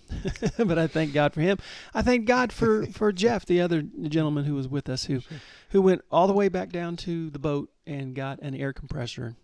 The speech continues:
Speaker 1: out of the boat. So I had all these blessings going on around me. And then the big one was this.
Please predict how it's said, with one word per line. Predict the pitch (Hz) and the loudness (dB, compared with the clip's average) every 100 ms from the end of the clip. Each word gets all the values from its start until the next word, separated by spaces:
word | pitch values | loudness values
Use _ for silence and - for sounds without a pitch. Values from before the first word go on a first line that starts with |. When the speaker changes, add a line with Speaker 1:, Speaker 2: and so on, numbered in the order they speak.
| - | -14
Speaker 1:
out | 147 | -10
of | 120 | -8
the | |
boat. | 117 120 254 - - | -4 -4 -6 -16 -2
So | 220 214 | 4 4
I | - 190 | 4 0
had | 190 | 0
all | 175 208 | 0 0
these | 254 196 | 0 -2
blessings | 170 208 202 - 143 123 | 4 4 4 0 -4 -2
going | 139 127 | -2 -2
on | 127 127 | -2 -2
around | 127 127 | -2 -2
me. | 127 | -4
And | 170 170 | -2 0
then | 170 | 0
the | 160 | 0
big | 151 370 320 | 2 2 4
one | 175 | 2
was | 139 127 | 2 4
this. | 208 - - | 4 2 -4